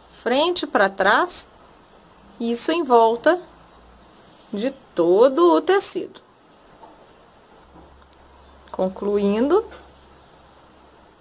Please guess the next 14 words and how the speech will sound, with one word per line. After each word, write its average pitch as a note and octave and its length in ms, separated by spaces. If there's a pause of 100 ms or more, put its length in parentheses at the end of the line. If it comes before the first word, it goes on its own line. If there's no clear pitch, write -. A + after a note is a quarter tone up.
(300)
a G#3 100
gente G3 240
vai F#3+ 120
puxar F#3+ 500
a F3 100
linha. A#3 400 (1300)
E C4 100
aí, D4+ 180
antes G4 280
de E4 60
apertar C#4+ 460
em A#3 80
definitivo, G#3+ 920 (140)
vamos C4+ 640